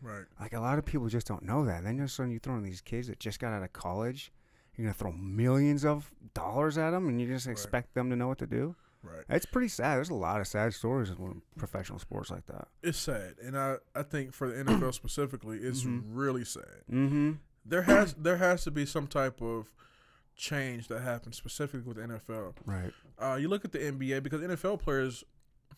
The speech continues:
Speaker 1: are more likely to go, to go broke than any other, uh, professional sports, uh, uh, air, you know, uh, basketball, baseball, whatever.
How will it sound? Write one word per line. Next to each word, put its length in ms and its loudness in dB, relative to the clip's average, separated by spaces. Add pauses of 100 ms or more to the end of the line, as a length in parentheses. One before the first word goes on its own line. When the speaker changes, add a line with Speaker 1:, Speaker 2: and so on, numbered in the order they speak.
(120)
Speaker 1:
are 80 -2
more 240 2
likely 300 0
to 40 -6
go, 320 -4
to 100 -6
go 180 0
broke 340 0
than 140 -10 (100)
any 300 2
other, 240 2 (600)
uh, 120 0
professional 560 0
sports, 560 -4 (240)
uh, 320 -6 (680)
uh, 300 -14 (640)
air, 260 -6
you 140 -10
know, 280 -8
uh, 220 -14 (1080)
basketball, 440 -4
baseball, 420 -6
whatever. 380 -4